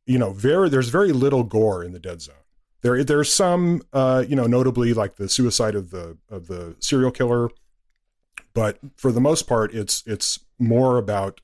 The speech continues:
uh, it, it's a very cerebral movie, right? It's a thinker.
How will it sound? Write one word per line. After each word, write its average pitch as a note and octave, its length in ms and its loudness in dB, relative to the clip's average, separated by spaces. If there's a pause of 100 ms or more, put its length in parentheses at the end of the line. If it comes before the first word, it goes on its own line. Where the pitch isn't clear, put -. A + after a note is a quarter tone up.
(100)
uh, F2 360 -14 (680)
it, C#3 180 0
it's C#3+ 140 0
a C3 40 -2
very D3+ 200 2
cerebral A2 520 0
movie, F2 300 -14
right? D#2 160 -20
It's D#2 120 -14
a G2 60 -8
thinker. - 380 -16